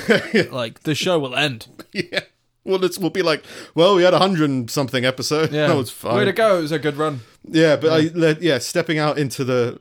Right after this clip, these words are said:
Speaker 1: away, seeing my reflection for the first time in, like, a week,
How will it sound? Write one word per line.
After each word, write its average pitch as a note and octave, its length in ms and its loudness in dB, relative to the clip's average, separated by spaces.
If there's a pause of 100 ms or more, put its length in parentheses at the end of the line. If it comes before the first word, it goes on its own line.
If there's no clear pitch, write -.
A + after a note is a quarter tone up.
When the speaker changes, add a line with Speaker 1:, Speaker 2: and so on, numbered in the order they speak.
Speaker 1:
away, B2+ 400 0 (260)
seeing G3+ 340 2
my F3 120 0
reflection D3 580 -2
for A#2 120 -10
the A#2+ 100 -4
first A#2+ 280 -4
time A2+ 340 -4 (540)
in, A#2 240 -2
like, A2 380 -6 (160)
a G2 160 -4
week, A2 480 -6